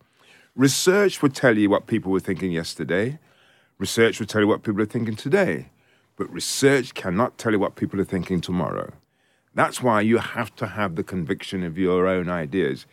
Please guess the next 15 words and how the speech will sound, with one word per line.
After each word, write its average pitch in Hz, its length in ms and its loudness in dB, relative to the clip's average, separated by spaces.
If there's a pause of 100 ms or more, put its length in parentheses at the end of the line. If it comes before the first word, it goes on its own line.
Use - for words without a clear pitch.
(340)
If 143 200 0
you're 170 100 4
trying 131 480 0
to - 160 0
bring 117 260 0
about 104 340 -2
change, 78 600 -6 (300)
you 254 120 6
can't 165 420 2
wait 139 280 2
for 120 240 4
everybody 120 340 2
to 101 140 -6
be 101 100 0
ready. 104 460 0